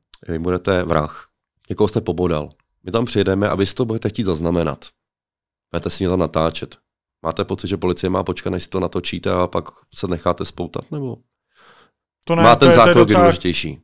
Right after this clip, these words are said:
Speaker 2: krajní situace, že je někdo vrah.
Speaker 1: Dobře, tak zloděj od auta. Stojí u toho auta, vy ho vytáhnete a on si to bude natáčet. Tak zkuste nad tím přemýšlet obráceně. Chápete tu
Speaker 2: Já
Speaker 1: zvláštnost té situace?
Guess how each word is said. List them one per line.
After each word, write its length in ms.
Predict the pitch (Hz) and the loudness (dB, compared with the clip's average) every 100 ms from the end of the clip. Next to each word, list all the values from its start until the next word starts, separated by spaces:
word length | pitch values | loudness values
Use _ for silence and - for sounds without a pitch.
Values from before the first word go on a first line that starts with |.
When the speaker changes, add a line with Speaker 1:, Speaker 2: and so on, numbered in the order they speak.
| - | -4
Speaker 2:
krajní 360 | 165 151 156 | -2 0 0
situace, 480 | 147 147 147 143 143 | -2 -4 -4 -4 -6
že 100 | 135 | -8
je 80 | 135 | -8
někdo 300 | 135 127 135 | -10 -10 -8
vrah. 300 | 131 131 - | -8 -10 -2
Speaker 1:
Dobře, 240 | 107 104 78 | -2 0 -2
tak 280 | 107 107 - _ | -2 -4 -10 _
zloděj 260 | 87 95 101 | -4 0 0
od 120 | 90 | 0
auta. 340 | 87 85 - - _ _ _ _ _ _ _ _ _ _ _ - | -2 -4 -8 -14 _ _ _ _ _ _ _ _ _ _ _ -4
Stojí 200 | 107 101 | -2 -2
u 100 | 92 | -2
toho 180 | 87 | -2
auta, 300 | 87 107 101 | 0 -2 0
vy 80 | 92 | 0
ho 80 | 92 | 0
vytáhnete 480 | 90 92 92 92 - | -2 -2 -2 -4 -2
a 40 | |
on 120 | 101 | -2
si 80 | 110 | -2
to 100 | 120 | -2
bude 140 | 110 101 | 0 0
natáčet. 560 | 92 92 87 - - _ _ _ _ _ _ _ _ _ _ _ _ _ _ _ _ | 2 0 0 -8 -18 _ _ _ _ _ _ _ _ _ _ _ _ _ _ _ _
Tak 200 | 123 - _ _ | -4 -4 _ _
zkuste 280 | - 170 240 | -8 -2 0
nad 80 | 117 | 0
tím 80 | |
přemýšlet 340 | - 107 104 117 | 0 0 -2 -4
obráceně. 520 | 98 104 117 - 73 - _ _ _ _ _ - | 0 2 2 -2 -8 -10 _ _ _ _ _ -6
Chápete 280 | 98 135 135 | -2 0 0
tu 220 | 156 139 | 0 0
Speaker 2:
Já 200 | 147 160 | 0 0
Speaker 1:
zvláštnost 540 | 180 120 107 135 - - | 4 6 6 2 -2 -4
té 140 | 139 | -4
situace? 640 | 131 123 110 104 - 135 | -2 0 2 2 2 -2